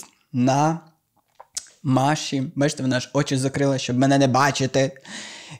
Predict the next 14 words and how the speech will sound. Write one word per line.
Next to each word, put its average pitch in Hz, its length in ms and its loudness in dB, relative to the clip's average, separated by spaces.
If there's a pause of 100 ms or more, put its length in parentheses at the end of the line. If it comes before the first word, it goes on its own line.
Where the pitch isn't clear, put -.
І 151 140 4
на 151 140 4
Насті 131 400 0
Коменських, 139 720 0
яка 135 220 -2
взяла, 131 600 0 (800)
знаєте, 139 300 2
цього 127 380 2 (100)
бика 147 460 4
шоу-бізнеса 160 1080 2 (760)
за 120 280 4
роги 156 580 2 (800)
своїм 170 440 2
талантом 123 960 0